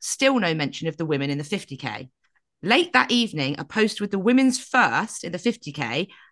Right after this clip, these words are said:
and hundred K was put up. No mention of any other women running, second, third, et cetera, nothing. He showed me the trophies,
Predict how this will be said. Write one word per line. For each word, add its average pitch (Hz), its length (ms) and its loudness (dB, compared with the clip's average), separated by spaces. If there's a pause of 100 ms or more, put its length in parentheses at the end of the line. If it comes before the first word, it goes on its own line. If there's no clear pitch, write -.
(100)
and 185 120 4
hundred 190 320 2
K 143 160 -2
was 139 120 -4
put - 220 -10
up. 117 180 -4 (200)
No 226 220 6
mention 233 340 2
of 151 180 -2
any 254 220 6
other 240 160 4
women 214 300 0
running, 151 520 -4
second, 180 460 -4
third, 160 340 0
et 147 100 -6
cetera, 147 440 -4 (120)
nothing. 143 500 -8 (640)
He 214 100 -2
showed 311 320 4
me 349 80 6
the 339 80 2
trophies, 160 680 -6